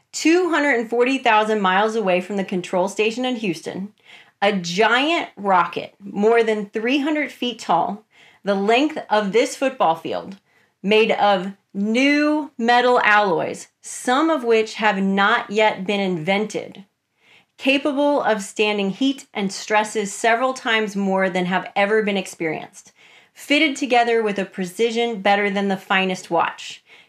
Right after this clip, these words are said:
carrying all the equipment needed for propulsion, guidance, control, communications, food, and survival on an untried mission to an unknown celestial body,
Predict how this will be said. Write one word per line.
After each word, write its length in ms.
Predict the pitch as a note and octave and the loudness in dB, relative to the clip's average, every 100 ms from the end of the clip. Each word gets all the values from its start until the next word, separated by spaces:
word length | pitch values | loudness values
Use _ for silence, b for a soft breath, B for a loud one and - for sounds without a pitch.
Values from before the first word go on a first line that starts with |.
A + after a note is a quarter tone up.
| b | b
carrying 360 | B3 A#3 A3 - | 2 4 2 0
all 280 | A3 A#3 C4+ | 2 4 4
the 140 | C#4 | 2
equipment 500 | C4+ C4 A#3 F3+ - | -2 0 0 -2 -4
needed 280 | G3 G#3+ G3+ | -2 0 -2
for 200 | - G#3 | -2 -4
propulsion, 840 | G3+ G3+ - A3+ A3+ G#3 - F#3+ F#3+ | -4 -6 -2 0 2 0 -6 -8 0
guidance, 560 | G#3+ A3 F#3+ E3+ - | 4 4 2 -6 -12
control, 580 | - G#3+ G3+ B3+ A#3+ F3 | -10 -8 -4 2 2 2
communications, 880 | D3+ G#3+ A3 A3 - A#3 - C3+ - - B | -2 -2 -2 -2 -2 -4 -4 -8 -12 -16 B
food, 420 | - C#4+ C#4 F#3 - | -6 0 2 2 -2
and 160 | G3 | -4
survival 720 | - G3 G3+ G#3+ F#3 D#3 - _ b b b | -4 0 4 4 2 -2 -8 _ b b b
on 200 | G3+ G#3+ | 0 2
an 240 | G#3+ G3+ G3 - - | 2 0 -2 -8 -2
untried 1400 | A3+ B3+ C4+ C#4 C#4 - _ - B3+ A#3 A3+ A3+ A3+ A#3+ | 2 2 2 0 -2 -6 _ -6 2 4 6 4 2 -2
mission 560 | G3+ G#3+ G#3 D#3 F#3 - _ _ _ | 0 0 0 -6 -8 -14 _ _ _
to 180 | - C4 | -6 0
an 200 | A#3 G#3 - | 2 0 0
unknown 880 | A#3 B3+ C#4 C#4+ C4 C4 C4 G#3+ F#3 | 2 4 4 4 4 4 4 2 0
celestial 640 | - G#3+ G3 G#3+ G#3+ B3+ | -2 -2 2 0 0 -2
body, 420 | G3 G3+ F#3 - | 2 4 2 -2